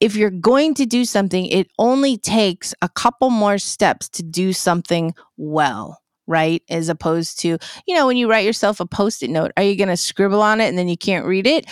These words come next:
Or are you gonna take an extra ten seconds and write it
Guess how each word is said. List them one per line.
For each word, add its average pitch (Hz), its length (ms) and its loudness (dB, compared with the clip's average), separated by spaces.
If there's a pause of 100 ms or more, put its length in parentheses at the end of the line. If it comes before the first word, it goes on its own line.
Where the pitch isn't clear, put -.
(240)
Or 262 120 4
are 262 80 4
you 254 160 0
gonna 240 220 0
take 226 280 0
an 208 100 0
extra 208 300 -2
ten 214 300 0
seconds 196 480 -2
and 175 220 -2
write 175 260 4
it - 160 -2